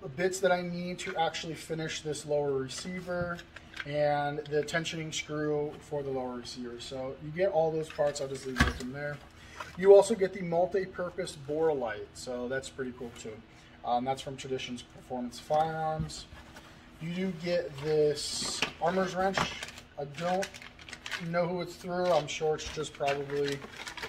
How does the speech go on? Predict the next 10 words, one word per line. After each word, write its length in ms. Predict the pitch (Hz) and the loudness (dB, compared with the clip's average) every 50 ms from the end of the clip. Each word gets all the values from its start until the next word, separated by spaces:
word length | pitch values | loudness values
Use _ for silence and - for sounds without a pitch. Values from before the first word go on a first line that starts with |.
| - - - - - - | -6 -6 -6 -4 0 0
uh, 480 | - 123 123 127 123 127 131 131 131 127 - 143 | 2 2 2 2 0 0 0 -2 -4 -4 -4 -2
name 260 | 147 151 156 151 151 | -2 0 0 0 2
brand, 400 | 151 151 151 147 147 147 147 143 | 2 4 4 4 2 2 0 0
no 120 | 151 156 | 0 0
name 240 | 156 160 151 143 143 | 2 4 4 4 4
brand. 360 | 139 139 139 139 139 139 143 - - - - - - - - - - - - - - - - - - - | 2 0 0 -2 -2 -4 -8 -10 -14 -20 -20 -20 -14 -12 -10 -10 -10 -12 -16 -20 -20 -20 -18 -18 -8 4
Now, 340 | 165 175 170 151 139 131 - - - - - - - | 8 10 10 10 8 6 0 -6 -16 -20 -20 -16 -10
to 120 | - 180 - | -8 -6 4
complement 560 | - 180 185 - 185 190 185 180 180 180 170 | 8 8 8 8 6 2 -2 0 0 0 2
my 320 | 165 165 165 165 165 170 | 2 4 4 2 2 -2